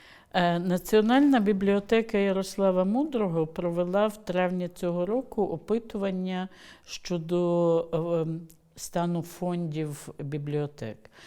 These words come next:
В цьому опитуванні взяли участь майже три тисячі бібліотек, і воно досить репрезентативне. Всього в Україні,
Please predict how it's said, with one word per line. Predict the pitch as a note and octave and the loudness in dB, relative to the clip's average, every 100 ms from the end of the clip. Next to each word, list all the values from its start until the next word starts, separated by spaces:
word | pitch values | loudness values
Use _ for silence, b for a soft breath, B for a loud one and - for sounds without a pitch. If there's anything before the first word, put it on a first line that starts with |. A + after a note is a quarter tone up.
| B B | B B
В | |
цьому | - A#3+ C4 A#3 | 0 2 2 2
опитуванні | - A#3+ A#3 F#3+ F#3 F#3 | 0 -2 0 -2 0 -2
взяли | F3 F#3 F3 F3 | 0 2 2 0
участь | F3+ F3 E3+ D#3+ | -2 -4 -6 -6
майже | F3 E3 D#3 D#3 | -4 -4 -4 -6
три | D#3+ D#3+ D#3 | -6 -6 -6
тисячі | D#3+ D3+ - - | -6 -8 -8 -12
бібліотек, | D3+ D#3+ E3+ F#3+ G#3 C#4 D4+ - B B B - | -10 -8 -6 -8 -6 -6 -6 -8 B B B -2
і | F3+ | -2
воно | E3 F#3 F#3+ F#3 | 0 -2 -2 -2
досить | E3 F3 - E3+ E3+ | -2 -4 -4 -6 -4
репрезентативне. | E3 E3+ E3+ E3 F3+ F3 F#3 - C#4 D4+ C4 G3+ | -4 -4 -6 -4 -4 -4 -6 -2 -2 0 0 -2
Всього | - - - G#3+ F#3+ | -6 -8 -2 0 0
в | E3+ | -4
Україні, | E3+ - F#3 F#3 F#3 F3 D#3+ D#3+ | -6 -6 -4 -4 -4 -4 -4 -6